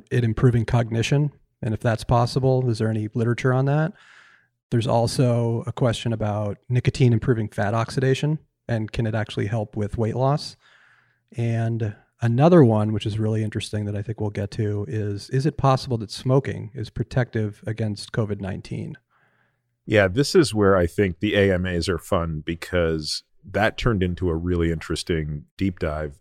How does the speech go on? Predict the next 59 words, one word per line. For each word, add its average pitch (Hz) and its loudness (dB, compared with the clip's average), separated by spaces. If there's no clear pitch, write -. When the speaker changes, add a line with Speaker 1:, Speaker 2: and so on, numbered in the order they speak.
Speaker 2:
and 85 -6
I 98 2
would 113 0
have 90 -2
never 90 -2
even 78 -6
thought 95 -4
of 80 -4
that. 69 -12
So 90 -4
it - -6
was 80 -12
nice 90 -4
to - -8
see - -6
a 80 -2
whole 90 -6
bunch 80 -6
of - -14
people - -12
had 76 -8
asked 73 -10
that 76 -12
question. 73 -10
And 80 -4
then, 71 -6
of 71 -14
course, - -12
we 76 -12
got 73 -10
to, 67 -12
we - -14
got 78 -8
to - -10
look 69 -10
into 76 -8
it. 65 -12
You 131 6
know, 113 10
I 107 10
said, 104 6
before 139 6
we 131 10
jump 107 4
into 104 4
this, 92 4
I 101 4
will 95 4
just 90 -2
say 90 2
from 92 -4
a 85 -2
personal 101 0
standpoint, 80 -4
I 85 -2
became 92 -2
interested 82 -4
in 80 -6
nicotine 80 -6